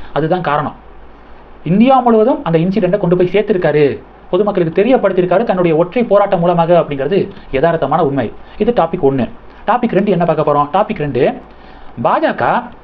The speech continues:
இப்போ தமிழ்நாடு முழுவதும் பிரியா நினைவு கால்பந்து போட்டியை வந்து நடத்தியிருக்காங்க. மூன்றாம் ஆண்டு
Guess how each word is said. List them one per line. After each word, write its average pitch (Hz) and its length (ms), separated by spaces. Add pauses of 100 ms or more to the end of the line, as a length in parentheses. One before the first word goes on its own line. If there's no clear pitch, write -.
(540)
இப்போ 139 140
தமிழ்நாடு 208 540
முழுவதும் 160 540 (640)
பிரியா 247 520
நினைவு 233 360
கால்பந்து 196 420
போட்டியை 170 320
வந்து 170 180
நடத்தியிருக்காங்க. 147 440
மூன்றாம் 220 480
ஆண்டு 190 380